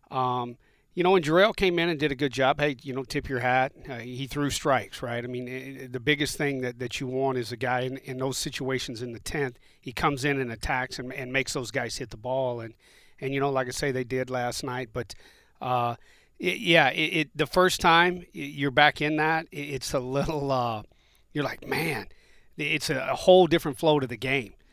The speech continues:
And, um, so, so you're trying to prep your catcher between innings, and, and it, it's just, it, it's, you, you don't wanna kill the mojo in the dugout 'cause you're hoping you walk 'em off.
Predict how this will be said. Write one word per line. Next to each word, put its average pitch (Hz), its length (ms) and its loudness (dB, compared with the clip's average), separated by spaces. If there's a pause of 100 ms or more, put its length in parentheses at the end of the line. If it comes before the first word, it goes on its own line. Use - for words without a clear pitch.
(360)
And, 117 540 -10
um, 107 420 -12
so, 156 300 2
so 180 140 2
you're 151 180 2
trying 175 220 6
to 156 60 0
prep - 280 2
your 123 80 -8
catcher - 320 0
between 127 380 -6
innings, 165 440 -2 (400)
and, 127 320 -6
and 123 440 -8
it, - 60 -12
it's 135 320 -10
just, - 300 -4
it, 139 200 -4
it's, - 400 -8 (400)
you, 165 440 -8
you 156 140 4
don't 175 160 8
wanna 165 140 4
kill 180 240 4
the 151 80 0
mojo 156 400 4
in 147 40 2
the 139 60 2
dugout 143 360 4
'cause 131 140 -10
you're 120 100 -6
hoping 147 260 0
you 131 80 -2
walk 139 260 4
'em 131 120 -4
off. 156 320 4